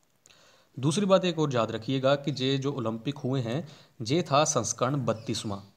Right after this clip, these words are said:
किसका? समर ओलंपिक या ग्रीष्मकालीन ओलंपिक। पैरालंपिक का था ये सोलहवाँ। देखिए फिर वही बत्तीस का आधा सोलह, ठीक है। बत्तीसवाँ था ये ग्रीष्मकालीन का संस्करण, यानी कि बत्तीस बार ओलंपिक का आयोजन किया जा रहा था और सोलहवीं बार पैरालंपिक का आयोजन किया जा रहा था।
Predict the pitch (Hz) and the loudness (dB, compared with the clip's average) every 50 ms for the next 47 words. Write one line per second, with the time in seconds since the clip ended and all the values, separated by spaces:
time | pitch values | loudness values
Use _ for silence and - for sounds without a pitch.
0 | _ _ - 143 - - - 165 127 104 - - 135 131 135 147 151 143 135 131 | _ _ -2 -2 -2 2 4 4 4 4 4 0 0 0 2 2 2 0 0 -2
1 | 131 127 143 143 147 127 123 123 127 - 170 151 - 120 107 101 104 101 101 101 | -2 -2 -4 -4 -2 -4 -4 -4 -2 -2 -4 -2 -2 -2 -2 -2 -4 -4 -6 -6
2 | 101 101 98 113 110 - - - - - _ _ _ _ _ - 135 143 165 185 | -6 -8 -8 -12 -14 -14 -20 -20 -20 -20 _ _ _ _ _ 4 6 6 8 8
3 | 190 180 170 156 151 170 160 - 156 147 139 135 131 165 190 - - - 113 107 | 8 6 6 6 4 2 4 4 4 4 4 0 0 0 -2 -2 -2 -2 0 0
4 | 107 107 107 104 107 160 196 190 - 190 170 151 135 117 104 104 - - - - | 0 0 0 -2 -2 -2 -4 0 0 2 2 4 4 2 0 -2 -8 -12 -14 -16
5 | - - - 147 170 127 - 147 - - 139 120 113 113 131 135 - - 117 110 | -16 -8 -4 -4 -4 -2 -2 -4 -2 2 2 2 4 4 0 -2 -2 -6 -6 -6
6 | 101 98 98 - - 151 190 233 226 233 - - - - - - - - _ _ | -6 -6 -8 -6 -6 -2 -2 -2 -4 -4 -14 -20 -20 -20 -20 -20 -20 -20 _ _
7 | _ _ _ _ _ - - _ _ _ _ _ _ _ _ _ - 135 151 151 | _ _ _ _ _ -16 -16 _ _ _ _ _ _ _ _ _ 0 0 0 0
8 | 151 - 202 - 202 190 190 190 185 185 202 170 131 127 120 120 143 147 151 147 | 2 -2 0 2 4 2 4 4 2 2 2 0 0 0 0 0 0 -2 0 0
9 | 160 156 160 160 165 156 170 160 - 170 160 - - - 160 160 147 143 151 151 | 0 0 0 -2 -2 -2 -4 -2 -2 -4 -4 -4 -4 -4 -2 -2 -2 -2 -2 -2
10 | 170 139 131 131 - - 160 156 151 147 139 147 147 131 123 120 117 110 127 117 | 0 0 0 -2 -2 -4 -4 -2 0 0 0 0 0 -2 -4 -4 -4 -6 -8 -6
11 | - 127 123 113 107 110 131 135 135 156 151 131 110 107 107 104 101 - - 139 | -4 -4 -4 -4 -4 -4 -6 -6 -2 -2 -2 -2 -2 -2 -4 -6 -8 -8 -12 -12
12 | - 127 120 - - - 143 139 147 160 170 165 139 139 147 147 - 151 151 156 | -10 -10 -8 -8 -4 0 2 4 4 4 2 4 4 2 2 2 0 -2 0 2
13 | 147 127 117 113 104 107 117 - 123 113 110 107 104 123 147 147 147 147 139 120 | 2 0 0 -2 -4 -6 -8 -6 -6 -6 -6 -4 -4 -6 -6 -6 -4 -4 -4 -4
14 | 104 101 101 101 101 98 - - 143 | -4 -4 -6 -8 -10 -12 -14 -20 -20